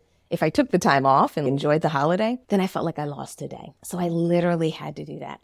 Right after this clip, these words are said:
And then I had to sit down and say, "If I wanna go on vacation, when am I gonna go? Maybe I should go on vacation for my birthday.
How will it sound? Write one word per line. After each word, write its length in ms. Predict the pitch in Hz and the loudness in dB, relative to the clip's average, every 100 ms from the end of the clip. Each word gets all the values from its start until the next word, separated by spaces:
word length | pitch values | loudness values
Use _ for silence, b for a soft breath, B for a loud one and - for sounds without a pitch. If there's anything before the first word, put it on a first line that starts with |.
| _ _ | _ _
And 100 | 226 | -6
then 80 | 330 | -4
I 120 | 453 | -4
had 80 | 392 | -4
to 40 | - | -6
sit 140 | 285 | -2
down 220 | 277 277 | 0 0
and 100 | 269 | -2
say, 320 | 262 254 254 254 | 0 0 0 -2
"If 120 | 226 | -6
I 20 | |
wanna 260 | 220 320 370 | -4 -4 -2
go 100 | 240 | -2
on 100 | 208 | -2
vacation, 640 | 190 - 285 - 196 196 | -2 -2 -4 -4 -6 -4
when 120 | 208 | -4
am 60 | 240 | -4
I 100 | 254 | -6
gonna 160 | 269 | -8
go? 360 | 262 349 - 147 | -8 -8 -10 -14
Maybe 240 | 156 160 247 | -14 -8 -8
I 60 | |
should 180 | 277 262 | -8 -8
go 120 | 277 | -6
on 100 | 277 | -6
vacation 480 | 269 262 269 262 254 | -8 -6 -4 0 0
for 100 | 254 | 2
my 100 | 254 | 2
birthday. 360 | 254 254 - | 0 -2 -10